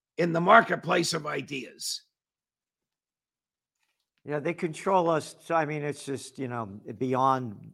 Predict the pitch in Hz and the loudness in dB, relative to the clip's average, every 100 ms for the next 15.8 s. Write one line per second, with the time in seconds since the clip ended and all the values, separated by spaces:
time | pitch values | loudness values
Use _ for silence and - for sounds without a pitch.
0 | - 113 113 117 - - _ _ 185 170 | -14 -6 -4 -6 -8 -20 _ _ 6 8
1 | 156 170 156 156 156 170 170 156 151 139 | 8 8 6 2 6 6 6 6 6 4
2 | 135 - 151 143 143 120 131 123 117 117 | -4 -2 4 6 6 0 -2 -4 -4 -4
3 | 113 113 107 101 92 _ _ _ _ _ | -2 -4 -6 -8 -14 _ _ _ _ _
4 | _ _ - 123 117 104 101 _ _ _ | _ _ -10 -4 -4 -4 -10 _ _ _
5 | _ _ _ - 107 104 98 92 87 _ | _ _ _ -10 -6 -6 -6 -10 -16 _
6 | _ _ _ _ _ - 107 - - 104 | _ _ _ _ _ -16 -16 -12 -10 -10
7 | - - 147 147 123 110 104 90 - _ | -10 4 6 8 6 2 -2 -8 -16 _
8 | _ _ _ _ _ - 104 104 104 104 | _ _ _ _ _ -14 -12 -10 -10 -8
9 | 104 92 110 120 135 135 120 104 - - | -8 -2 2 6 6 6 4 0 -10 -16
10 | _ _ _ _ _ _ _ _ _ _ | _ _ _ _ _ _ _ _ _ _
11 | _ _ _ _ _ _ 131 123 123 120 | _ _ _ _ _ _ -2 0 0 0
12 | 117 127 127 113 104 - 139 165 - - | 4 6 6 4 -2 4 4 4 -2 -4
13 | 127 113 110 - 107 98 92 _ _ _ | -2 0 -2 -6 -6 -6 -10 _ _ _
14 | _ - 170 214 226 190 160 156 185 170 | _ 10 12 12 10 8 6 6 6 2
15 | - - 160 147 - 139 117 | -4 2 4 2 2 0 0